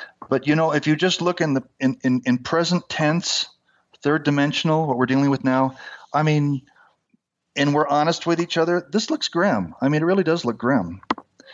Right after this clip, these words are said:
And it looks grim because we're not getting any truth from any of the, the government, any organization at all.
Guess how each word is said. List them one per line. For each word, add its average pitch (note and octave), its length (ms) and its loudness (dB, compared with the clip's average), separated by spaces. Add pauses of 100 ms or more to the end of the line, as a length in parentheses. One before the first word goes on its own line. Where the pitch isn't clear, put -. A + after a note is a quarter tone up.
(160)
And C3+ 100 2
it D3 60 2
looks F#3+ 240 2
grim G3+ 260 2
because C#3+ 440 0
we're C#3 140 0
not D#3 120 2
getting D3+ 180 2
any E3+ 140 0
truth E3+ 300 0
from B2 240 2
any D3 220 4
of C#3+ 160 -2
the, - 240 0
the B2 180 0
government, B2+ 460 2
any C3 160 2
organization B2+ 720 0
at G#2+ 80 0
all. G#2 380 0